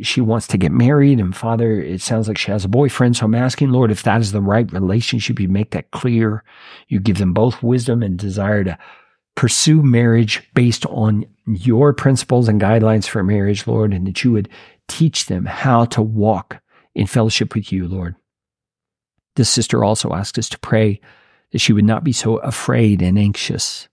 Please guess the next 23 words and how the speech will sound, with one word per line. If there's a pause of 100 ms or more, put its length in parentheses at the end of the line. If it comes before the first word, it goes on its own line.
(880)
Lord,
the
only
cure
to
anxiety, (320)
as
Jesus
says, (540)
is
faith. (1000)
It's (240)
trusting
you
to
be
our
provider,
that
you
have
the
power